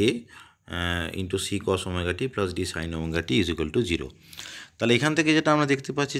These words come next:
যে a is equal to zero হবে, তার কারণটা হচ্ছে যে এই যে ফার্স্ট ব্র্যাকেটে যে টার্ম যেটা আছে দুটো, আহ,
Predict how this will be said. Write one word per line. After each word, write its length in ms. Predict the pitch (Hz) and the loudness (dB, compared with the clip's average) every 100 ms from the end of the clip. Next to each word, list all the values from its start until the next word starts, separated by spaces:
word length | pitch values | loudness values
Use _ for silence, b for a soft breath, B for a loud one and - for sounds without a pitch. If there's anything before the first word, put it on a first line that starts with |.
| 135 | -2
যে 60 | - 117 | 0 4
a 20 | 127 | 6
is 80 | 123 | 4
equal 160 | 123 127 123 | 2 2 2
to 40 | 107 | 4
zero 180 | 117 120 | 4 4
হবে, 140 | 104 101 - | 2 -2 -2
তার 120 | 110 | 0
কারণটা 240 | 107 107 107 | 2 2 2
হচ্ছে 140 | 117 113 | 0 0
যে 40 | - | 0
এই 60 | 104 | 0
যে 60 | 110 - | 0 4
ফার্স্ট 200 | 104 98 | 2 4
ব্র্যাকেটে 300 | 113 117 110 107 | 0 0 0 0
যে 60 | 110 | 2
টার্ম 160 | 107 110 110 | 2 2 2
যেটা 180 | 117 107 90 | 2 2 2
আছে 160 | - 104 107 | 0 -6 -4
দুটো, 220 | 101 98 104 | -4 2 2
আহ, 640 | 101 - - - - 101 | 2 -6 -18 -20 -10 -2